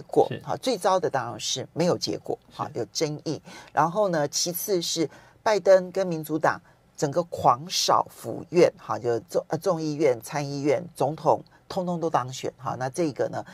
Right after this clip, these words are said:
Speaker 1: 其实对于美股来讲，会先蹲后跳。
Speaker 2: 是。
Speaker 1: 所以前面那个先蹲不用太担心，但是
Speaker 2: 是。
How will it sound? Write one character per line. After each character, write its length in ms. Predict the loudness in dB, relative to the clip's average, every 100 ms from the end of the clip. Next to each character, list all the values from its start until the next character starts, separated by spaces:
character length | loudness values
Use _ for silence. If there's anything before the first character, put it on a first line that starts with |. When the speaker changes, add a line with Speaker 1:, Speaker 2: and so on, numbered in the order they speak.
| -18
Speaker 1:
其 180 | -8 -4
实 200 | -2 -4
对 340 | 0 0 0 -4
于 300 | -6 -6 -6 -10 0
美 140 | 2
股 120 | 4 2
来 220 | 2 -2
讲， 340 | -2 -2 -4 -14 -20 -20 _ _ _ _
会 160 | 2 2
先 340 | 4 2 2 -12 _
蹲 320 | 6 6 6 -2
后 320 | 0 4 4
跳。 380 | 2 -2 0 0 -6
Speaker 2:
是。 200 | -14 -14 0
Speaker 1:
所 160 | 4
以 80 | 4 4
前 180 | -2 -2
面 160 | -4
那 80 | -4
个 80 | -2
先 320 | 0 -2 -4 -4
蹲 400 | 4 6 6 2 -4
不 60 | 0
用 140 | 0 -2
太 120 | -4
担 220 | -2 -2
心， 220 | -6 -6 -4
但 140 | -2
是 200 | 0
Speaker 2:
是。 60 | 0